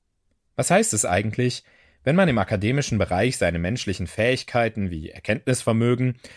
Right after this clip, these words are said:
und rationale Intelligenz auf die religiöse Wirklichkeit, auf die christliche Wahrheit und auf die Bibel richtet?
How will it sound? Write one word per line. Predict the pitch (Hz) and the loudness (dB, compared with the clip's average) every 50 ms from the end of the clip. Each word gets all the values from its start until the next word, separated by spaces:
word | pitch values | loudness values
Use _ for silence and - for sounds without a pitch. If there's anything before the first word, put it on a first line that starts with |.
| - - _ | -20 -18 _
und | - - 113 110 110 - | -2 0 0 0 2 0
rationale | 113 143 - - 143 131 127 123 120 123 123 | 0 0 0 0 2 2 2 4 4 2 2
Intelligenz | 120 117 107 - - 92 90 87 - 101 117 147 143 - | 0 -2 -4 -2 -2 -2 -2 0 0 0 0 2 2 0
auf | 104 104 - | 0 0 0
die | - 98 | -2 0
religiöse | - 101 104 101 98 107 104 113 117 113 98 | 2 2 0 0 0 0 0 0 2 2 2
Wirklichkeit, | 101 117 127 - - 113 107 - - - 87 76 71 - - _ _ _ _ _ _ _ _ _ _ - | 2 2 0 0 0 -2 -2 -2 -4 -4 -2 -4 -4 -8 -12 _ _ _ _ _ _ _ _ _ _ -10
auf | - - - | -10 -8 -8
die | 117 104 | -8 -2
christliche | - 139 151 160 - - 131 - 120 98 | 2 2 2 2 2 -2 -2 0 0 0
Wahrheit | 98 98 104 113 117 131 123 113 110 | 2 2 2 2 2 2 0 0 -2
und | 95 95 | -2 -2
auf | 95 90 - | -4 -2 -2
die | - 95 | -4 -2
Bibel | 104 123 135 139 110 | -2 0 0 0 0
richtet? | - 82 80 - - - 73 - - - | 0 -2 -4 -6 -8 -10 -12 -12 -12 -20